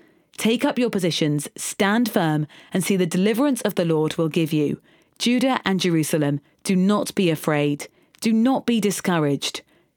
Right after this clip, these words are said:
Go out to face them tomorrow, and the Lord will be with you.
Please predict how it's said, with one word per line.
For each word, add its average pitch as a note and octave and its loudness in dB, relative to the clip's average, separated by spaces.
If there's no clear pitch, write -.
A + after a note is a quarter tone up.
Go G#3 2
out C4 -2
to G#3 -2
face A3+ -2
them B3+ 0
tomorrow, D#3 0
and E3+ 2
the D#3+ 2
Lord E3+ 0
will F3+ -2
be F3+ 2
with D#3+ 0
you. C#3+ 0